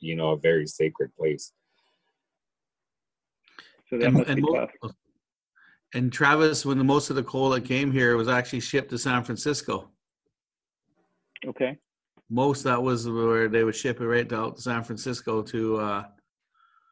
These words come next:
Speaker 3: and then they're obviously, uh, do what they had to do with it. But, um, that's how it came down. Some dude in a canoe from Sonoma, one of our ancestors, told the guy they had it. "We have it up here," and then he, they couldn't believe it when he brought some down there, and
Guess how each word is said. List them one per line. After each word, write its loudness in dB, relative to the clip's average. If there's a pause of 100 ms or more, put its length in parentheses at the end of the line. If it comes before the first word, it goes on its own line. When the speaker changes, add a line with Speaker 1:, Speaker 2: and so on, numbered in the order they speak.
(680)
Speaker 3:
and -8
then -4
they're 2
obviously, 0
uh, -2 (800)
do 0
what 0
they 0
had -2
to -4
do 2
with -2
it. -6 (280)
But, 0
um, 0
that's 0
how 0
it -4
came 0
down. 2
Some 0
dude 0
in 0
a 0
canoe 0
from -4
Sonoma, -2
one 0
of 4
our 4
ancestors, 0 (100)
told 0
the 0
guy 2
they 2
had 2
it. -2 (640)
"We -6
have 2
it 2
up 0
here," 2
and -2
then -2
he, -6
they -4 (460)
couldn't 0
believe 2
it 0
when 0
he 2
brought -2
some -2
down 0
there, 0
and -2